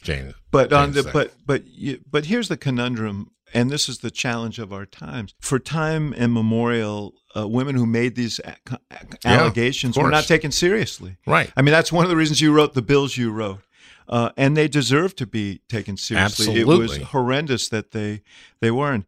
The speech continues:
Speaker 2: On the other hand, it's also true that any allegation both should be taken seriously, but they should also warrant a hearing, a fair hearing.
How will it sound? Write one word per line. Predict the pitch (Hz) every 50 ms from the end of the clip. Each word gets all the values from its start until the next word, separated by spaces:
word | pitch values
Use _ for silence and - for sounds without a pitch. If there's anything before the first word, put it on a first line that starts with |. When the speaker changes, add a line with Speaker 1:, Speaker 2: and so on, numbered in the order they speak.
| _ _ -
Speaker 2:
On | 123 131
the | 135 139
other | 151 175 196 175
hand, | 139 131 123 117 113 113 113 113 113 - _ _ _ _ _
it's | - 127 123 - 151
also | 139 143 143 - 139 120
true | - - 135 123
that | 120 120
any | 120 127 131 135 127
allegation | 127 123 120 120 117 107 117 123 123 131 123 - - 123 117 113 110 110 101 -
both | 123 120 120 -
should | - 113
be | 101 113
taken | 101 - 123 - 104 101
seriously, | - - 180 196 - - 151
but | 131 160 147 - _
they | - 139 143
should | 135 - 151 127
also | 120 127 135 131 - - 127
warrant | 113 110 104 110 110 110 113 110 -
a | - 95 98
hearing, | 101 123 123 117 110 104 104 107 104
a | 95 -
fair | - - 123 117 113 107 107
hearing. | 101 110 107 110 113 107 101 101 98